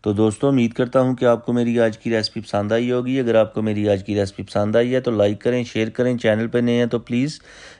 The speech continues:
चैनल को सब्सक्राइब कर लें और प्यारा सा कमेंट करके बताएं कि आपको मेरी आज की रेसिपी कैसी लगी है,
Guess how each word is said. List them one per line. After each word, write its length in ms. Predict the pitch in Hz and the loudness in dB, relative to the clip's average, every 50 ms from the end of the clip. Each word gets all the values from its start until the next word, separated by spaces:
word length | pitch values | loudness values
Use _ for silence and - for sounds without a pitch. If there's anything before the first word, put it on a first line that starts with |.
| _ _ | _ _
चैनल 320 | - 110 107 107 110 113 | 0 2 4 4 4 2
को 120 | 107 - 117 | 0 -2 -4
सब्सक्राइब 440 | - - 113 - - - 110 110 104 | -4 -4 -8 -6 2 2 2 2 4
कर 160 | - - 120 120 | 4 4 4 4
लें 220 | 120 127 131 131 - | 4 0 -2 -2 -4
और 260 | - - 107 104 98 | -2 0 0 0 0
प्यारा 300 | - - 107 107 104 107 107 | 0 2 2 4 4 2 0
सा 120 | 117 117 110 | -2 -6 -8
कमेंट 300 | - - 113 113 110 - | -2 -2 -2 -2 0 0
करके 280 | 120 113 107 - 120 | 0 0 0 -2 -4
बताएं 300 | 110 - - 117 120 123 120 | -2 0 2 2 2 0 0
कि 120 | - 123 | 0 2
आपको 280 | 107 101 98 101 - 107 | 2 2 0 -2 -6 -4
मेरी 220 | 107 107 104 104 104 | -4 -2 -2 0 0
आज 140 | 104 101 98 | 0 0 -2
की 120 | - - | -6 -6
रेसिपी 360 | 104 104 101 95 - - 127 120 | -4 -4 -4 -4 -6 -10 -12 -6
कैसी 320 | - 107 101 - - 107 107 | -4 -4 -4 -4 -6 -4 -4
लगी 280 | 110 107 107 110 110 | -4 -4 -2 -4 -4
है, 160 | 107 120 127 | -2 -2 -4